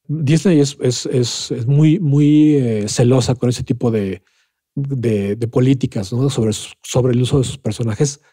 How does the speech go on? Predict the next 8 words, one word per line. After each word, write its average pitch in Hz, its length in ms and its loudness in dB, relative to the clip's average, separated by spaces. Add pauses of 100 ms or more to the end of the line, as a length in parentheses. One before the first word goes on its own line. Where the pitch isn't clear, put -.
(160)
dentro 139 420 2
de 127 60 0
la 120 120 -2
misma 127 260 -4
empresa. 104 360 -10 (200)
Hubo 143 200 0
un 170 140 2
evento, 147 540 2